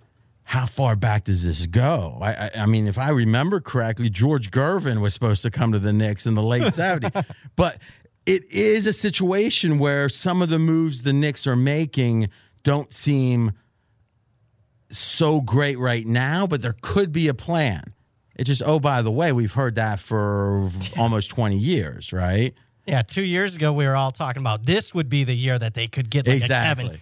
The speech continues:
Speaker 2: Durant or a Kyrie Irving.
Speaker 1: And then finally, Brad, the guy stops going to the bar, right? He's thinking,
Speaker 2: Yeah.
Speaker 1: "I could,
Speaker 2: Yeah.
Speaker 1: tonight could be the night."
Speaker 2: Yep.
Speaker 1: Then what happens?
Speaker 2: Well, when you strike out like I do all the time, you just stop going.
Speaker 1: <laughs> Exactly, at some point.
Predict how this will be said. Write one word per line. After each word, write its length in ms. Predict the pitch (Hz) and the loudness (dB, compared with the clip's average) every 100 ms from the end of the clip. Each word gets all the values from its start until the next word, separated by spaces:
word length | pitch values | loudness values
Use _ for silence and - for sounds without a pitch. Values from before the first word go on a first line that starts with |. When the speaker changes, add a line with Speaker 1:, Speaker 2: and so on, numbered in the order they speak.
| - | -4
Speaker 2:
Durant 380 | 156 147 131 | 0 2 0
or 80 | 117 | -2
a 80 | 107 | -4
Kyrie 420 | - 123 113 110 | -2 0 0 0
Irving. 220 | 104 92 | -2 -2
Speaker 1:
And 100 | 101 | 0
then 120 | 120 123 | 2 0
finally, 380 | 170 170 180 | 0 0 0
Brad, 260 | 135 143 143 | 0 0 0
the 60 | 127 | 0
guy 180 | 139 | 0
stops 340 | 131 156 139 - | -2 -2 -4 -2
going 220 | 131 131 | 0 2
to 80 | 113 | 2
the 80 | 107 | 0
bar, 340 | 120 104 92 | 0 0 -2
right? 180 | 90 107 | -2 2
He's 160 | 120 | 2
thinking, 260 | 120 135 123 | 2 2 2
Speaker 2:
Yeah. 80 | 127 | 0
Speaker 1:
"I 60 | |
could, 240 | 139 147 104 - | 0 -2 -4 -4
Speaker 2:
Yeah. 160 | 107 | -4
Speaker 1:
tonight 320 | 92 147 151 | 0 2 2
could 140 | 160 156 | 0 -2
be 120 | 170 | 0
the 120 | 160 | 0
night." 460 | 156 165 196 226 - | 0 0 0 -2 -2
Speaker 2:
Yep. 200 | 110 117 | 0 2
Speaker 1:
Then 100 | 135 | 2
what 100 | 139 | 2
happens? 460 | 147 139 92 80 - _ - | 2 0 -2 -8 -14 _ -6
Speaker 2:
Well, 140 | 175 | -2
when 80 | 135 | -2
you 60 | 120 | -2
strike 300 | - 135 117 | 0 0 0
out 220 | 131 120 | 0 -2
like 160 | 107 | -2
I 180 | 113 135 | -2 -2
do 160 | 127 110 | 0 0
all 140 | 101 | 0
the 100 | 101 | 0
time, 300 | - 110 127 | -2 0 2
you 60 | 120 | 2
just 120 | 101 | 2
stop 240 | 92 113 113 | 0 -2 0
going. 320 | 117 120 95 | 0 0 2
Speaker 1:
<laughs> 40 | |
Exactly, 760 | 127 170 175 131 139 123 123 131 | 2 2 2 2 2 0 -2 -2
at 100 | 120 | -2
some 240 | 156 131 | -2 -2
point. 340 | 151 139 104 | -2 0 0